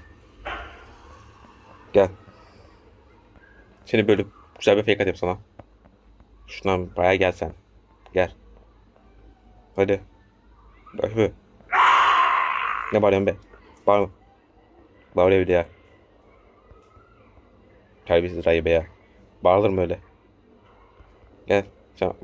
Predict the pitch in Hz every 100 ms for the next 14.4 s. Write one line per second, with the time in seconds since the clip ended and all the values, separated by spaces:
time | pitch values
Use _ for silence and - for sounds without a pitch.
0 | - 113 107 101 90 85 90 - - _
1 | _ _ _ _ _ _ _ _ _ _
2 | - - _ - - _ _ _ _ _
3 | _ - - 104 92 - 87 90 90 85
4 | - _ _ - _ 98 90 - - 90
5 | 80 - 95 101 98 101 _ _ _ -
6 | 98 104 101 95 92 95 101 98 - 95
7 | 90 87 85 _ - 90 95 80 - -
8 | - - - _ _ _ _ _ - -
9 | - _ _ - - _ _ - _ _
10 | - - 92 - - - - - - -
11 | - - - - - - - _ _ -
12 | - - - - - - - - - -
13 | _ _ - - - - - - - _
14 | - - - 95